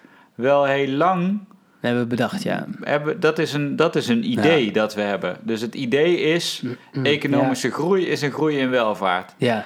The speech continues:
Speaker 1: En ik denk dat dat idee ook nog heel lang heeft geklopt. Zeker vanaf de Tweede Wereldoorlog, wederopbouw.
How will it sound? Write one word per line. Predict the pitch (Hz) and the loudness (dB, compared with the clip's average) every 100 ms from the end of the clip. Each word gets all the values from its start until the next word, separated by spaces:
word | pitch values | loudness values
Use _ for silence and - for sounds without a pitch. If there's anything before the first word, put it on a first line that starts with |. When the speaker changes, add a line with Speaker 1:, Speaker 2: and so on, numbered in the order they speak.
| - | -8
Speaker 1:
En | - 143 | -4 -2
ik | 135 | 0
denk | 156 160 | 0 0
dat | 156 | 0
dat | 151 147 | 0 -2
idee | 151 156 170 170 | -2 2 2 2
ook | 165 | 0
nog | 165 - | -2 -2
heel | 139 151 | 0 2
lang | 143 135 | 2 2
heeft | 123 117 | 0 0
geklopt. | - 98 151 190 - - - - - | -4 -4 0 0 -2 -14 -16 -20 -10
Zeker | - 151 147 123 | 0 0 0 -2
vanaf | 120 117 - | 0 0 -2
de | 107 | -8
Tweede | - 117 110 | -2 0 0
Wereldoorlog, | 139 151 147 131 139 135 131 - | 0 -2 -2 -4 -2 0 0 -2
wederopbouw. | - 110 113 113 143 135 131 127 127 127 | -4 -2 -2 -2 -2 0 0 2 2 0